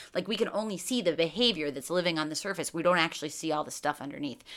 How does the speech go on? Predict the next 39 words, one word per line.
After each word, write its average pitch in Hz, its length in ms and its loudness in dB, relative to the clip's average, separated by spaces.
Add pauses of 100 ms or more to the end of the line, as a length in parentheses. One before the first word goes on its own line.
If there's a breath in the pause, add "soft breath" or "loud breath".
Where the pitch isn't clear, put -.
(140)
the 151 80 -4
really 165 280 4
deep 151 280 -4
stuff, - 380 -2
the 170 80 -8
deep 202 220 2
shit - 320 6
that 202 80 8
I 175 80 10
was 185 120 2
talking 196 280 6
about 170 220 2
today 269 360 6 (640 loud breath)
that 226 340 8 (460 soft breath)
is 247 180 6
actually 226 640 2 (220)
so - 260 8
much 247 180 4
more 165 120 2
complicated 160 540 -2
than, 135 260 -10 (160)
than 156 160 -4
we 147 100 0
even 131 220 -4
realize. 117 400 -8 (720)
So 196 120 4
if 180 100 6
you 233 140 6
wanna 339 220 12
have 262 120 6
a 202 60 4
conversation 170 1080 0 (500)
about 151 240 6
any 131 240 -2
of 135 60 -6
that, 131 340 0 (240)
if, - 220 -16 (100)
if - 140 -12
you 160 140 -4